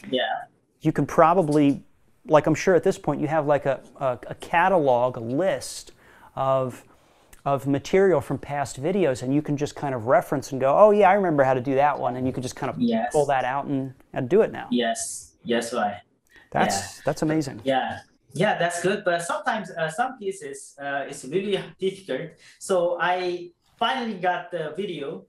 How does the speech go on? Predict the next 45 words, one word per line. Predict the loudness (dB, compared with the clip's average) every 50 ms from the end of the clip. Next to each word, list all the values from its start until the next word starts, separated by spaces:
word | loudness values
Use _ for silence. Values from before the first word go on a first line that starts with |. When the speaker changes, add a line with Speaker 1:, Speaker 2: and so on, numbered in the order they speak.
| _ _
Speaker 1:
like, | -12 -12 -10 -12 -12
a | -14
clip. | -8 -4 -2 -2 -2 -2 -6 -10 _ _ _ _ _ _ _ _ _ _ _ 0
But | 2 2 4 2 0 -2 -4 -8 -8 -10 -12 _ _ _ -12 -10
I, | -10 -10 -12 -16 _ _ _ _ _ -12
if | -12 -8 -4 -2
I, | 0 0 0 -2 -6 -12 -18 _ _ _ _ -14
uh, | -10 -6 -4 -4 -4 -4 -6 -10
if | -14 -16 -12
someone | -6 -4 -4 -4 -4 -6 -8 -10 -12 -12 _ -4
asked | -4 -4 -4 -6 -10
me, | -14 -16 -14 -10 -6
"Oh, | -6 -6 -6 -6
can | -8 -10
you | -10 -10 -8
do, | -8 -6 -8 -8
can | -8 -10 -10 -8
you | -8 -6
show | -4 -2 -2 -2
me | -2 -2
that | -2 -2 -2 -4 -6
trick?" | -8 -8 -8 -8 -10 -14 -20 -20 -16 -8
But | -4 0 0
Speaker 2:
Yeah. | 0 0
Speaker 1:
actually, | 0 -2 -4 -4
I | -4 -4
couldn't | -6 -6 -6 -4 -4 -4 -4
do | -2 -2 -2
that | 0 -2 -2 -4 -6
because, | -10 -14 -14 -14 -12 -12
uh, | -12
you | -12 -12 -12
know, | -10 -10 -10 -10 -10 -8
I | -8 -8 -6
need | -8 -10 -12 -12 -12 -10
to, | -6 -6 -4 -6 -6 -8 -18 _ _ -12 -6 -4
I | -2
have, | -2 -2 -2 -2 -4 -4
I | -6 -8
need, | -8 -10 -12 -14 -14 _ -6
I | -4 -4 -4
need | -6 -8 -8 -10
a | -10
time | -8 -6 -2 -2 -2 -4
to | -6